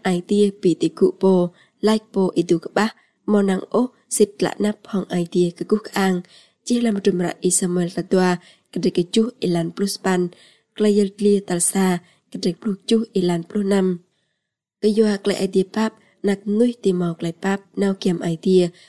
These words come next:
tùy tùy hấp bộm tà idea, bị tuôm hồng dù, lên ăn tì pap pray, bị kerang măng sang giang tì lăn, là một trùm rạ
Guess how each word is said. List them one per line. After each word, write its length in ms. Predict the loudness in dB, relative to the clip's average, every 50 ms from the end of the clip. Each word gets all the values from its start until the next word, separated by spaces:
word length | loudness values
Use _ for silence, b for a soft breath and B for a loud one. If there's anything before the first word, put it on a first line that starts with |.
| b b b
tùy 140 | 4 4 4
tùy 140 | 4 4 -2
hấp 120 | -2 0
bộm 240 | -2 -2 -2 -2 -4
tà 140 | -4 -4 -4
idea, 500 | -2 -2 -2 -2 0 0 4 4 4 4 2 b b b b b
bị 100 | 0 0 2 4
tuôm 180 | 4 2 2 2
hồng 240 | 0 -2 -2 2
dù, 220 | 4 4 4 4 2 b b b b b
lên 140 | -2 0 0
ăn 140 | 2 0 -2
tì 180 | 0 0 0 0 0
pap 160 | -4 -10 -8 -4
pray, 340 | -2 0 2 2 2 0 0 b b b b b -2
bị 120 | -2 -2
kerang 360 | 0 2 0 0 0 0 -2 -4
măng 120 | -4 0
sang 300 | 0 0 0 -2 -4 -2
giang 280 | -2 -2 -2 -2 -2 -6
tì 180 | -4 -4 -2
lăn, 300 | 0 0 2 2 0 -2 -4 b b b b b b b b
là 100 | -2 0
một 100 | 0 0 2
trùm 180 | 2 2 0 2
rạ 140 | -2 -4